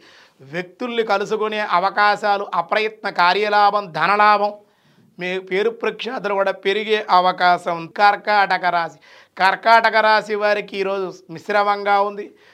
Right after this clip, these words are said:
చేసే పనుల్లో శ్రద్ధ కలిగి పని ఎందే దృష్టి పెట్టి చేయాలి తప్ప ఆలోచనలు ఉండకూడదు. ఇతరుల యొక్క చెప్పుడు మాటలు వినడం వల్ల ఇబ్బందికరమైన వాతావరణం కలిగే అవకాశం ఉంది.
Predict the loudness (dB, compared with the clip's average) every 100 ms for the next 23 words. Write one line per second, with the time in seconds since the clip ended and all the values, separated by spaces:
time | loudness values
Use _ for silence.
0 | _ -6 -4 -2 0 -2 0 -2 0 -2
1 | -4 -6 -2 -2 -2 -2 0 0 -4 -4
2 | -8 -12 _ _ _ _ _ _ -2 0
3 | 0 -2 0 2 2 0 -8 -8 -6 -6
4 | -6 -6 -4 -2 0 2 0 -2 -6 -6
5 | -6 -6 -6 -8 -12 _ _ _ _ _
6 | -6 0 2 2 0 -2 -4 -2 -2 0
7 | 0 0 -2 0 -2 -2 -2 0 -2 -2
8 | -4 -4 -4 -2 -2 -2 -2 0 0 2
9 | 0 2 0 -2 -8 -4 -2 -2 -4 -6
10 | -2 -2 0 -2 0 -2 -2 -8 -12 -16
11 | -16 -20